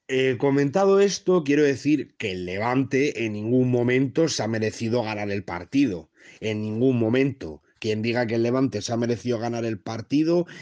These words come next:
miente con todos los dientes. Así de claro.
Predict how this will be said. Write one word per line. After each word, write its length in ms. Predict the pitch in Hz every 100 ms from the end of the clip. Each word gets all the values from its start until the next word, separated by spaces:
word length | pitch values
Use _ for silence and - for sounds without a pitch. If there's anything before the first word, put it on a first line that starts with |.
| - -
miente 1040 | 117 131 139 156 175 175 143 - 190 190 139
con 180 | 135
todos 160 | 127 143
los 180 | 131 107
dientes. 680 | 113 110 90 80 80 - _ _ _ _ _
Así 300 | - 113 123
de 140 | 131 117
claro. 460 | 104 95 85 73